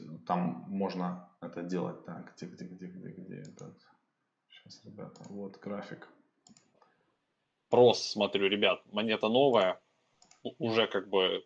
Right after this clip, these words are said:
Speaker 2: подстрельнула. Начинала она с, там, с тридцати четырёх центов. Сейчас она торгуется уже на четыре доллара.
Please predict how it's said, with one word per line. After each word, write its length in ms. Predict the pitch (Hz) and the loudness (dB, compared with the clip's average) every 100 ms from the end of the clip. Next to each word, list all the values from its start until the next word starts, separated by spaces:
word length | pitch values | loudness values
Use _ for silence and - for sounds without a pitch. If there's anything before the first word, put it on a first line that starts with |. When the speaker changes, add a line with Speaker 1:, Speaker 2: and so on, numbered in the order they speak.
| _ | _
Speaker 2:
подстрельнула. 800 | 95 - - 123 131 113 92 - _ - | -4 -2 4 6 8 6 4 0 _ -8
Начинала 540 | 101 - 110 104 98 | -4 0 4 6 6
она 160 | 98 92 | 4 -2
с, 80 | - | -6
там, 160 | - 92 | -12 -12
с 640 | - - - - - - - | -12 -14 -14 -14 -18 -20 -6
тридцати 400 | 104 - 104 104 | -4 -4 -6 -6
четырёх 340 | - 104 95 | -4 -2 0
центов. 380 | - 127 117 92 _ _ - _ _ | 2 2 2 -2 _ _ -20 _ _
Сейчас 380 | - 101 110 - | -10 0 2 2
она 140 | 107 | 2
торгуется 420 | 98 101 110 107 104 | 2 2 0 0 0
уже 120 | 101 | 0
на 100 | 98 | 0
четыре 260 | - 110 | -2 0
доллара. 360 | 104 101 87 90 | 4 4 2 -2